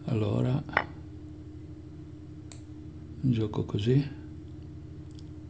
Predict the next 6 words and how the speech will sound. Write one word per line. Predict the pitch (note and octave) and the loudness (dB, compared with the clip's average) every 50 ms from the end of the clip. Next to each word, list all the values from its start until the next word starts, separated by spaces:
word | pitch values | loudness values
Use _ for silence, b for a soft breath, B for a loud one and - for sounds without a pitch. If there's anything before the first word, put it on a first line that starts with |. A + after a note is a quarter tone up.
| - - - - - - - - - - - - - - - | -10 -12 -12 -12 -12 -12 -12 -12 -12 -12 -12 -12 -6 0 4
Gioco | C#3 B2 A#2+ A#2+ - C3 | 4 6 6 4 2 0
così | A#2 - - A2 G#2 B2 C3+ C3 | 0 2 2 4 6 6 4 4
contro | - - A#2+ A#2+ A#2 - C3 A#2 | 6 4 6 6 6 6 4 4
Capitan | - - - - - A#2 - - A2+ A2+ A2+ A2 A#2 - - - | 4 2 2 2 2 0 0 2 2 4 4 4 2 0 -2 0
Grunfeld. | - A2+ G#2+ A2+ A#2+ A2+ G2+ F#2+ - - C3+ C3 B2+ - - - | 2 4 6 6 6 6 6 4 2 2 4 4 4 2 0 0
Ah, | - C3 A2+ G2 - - | 2 4 4 4 2 0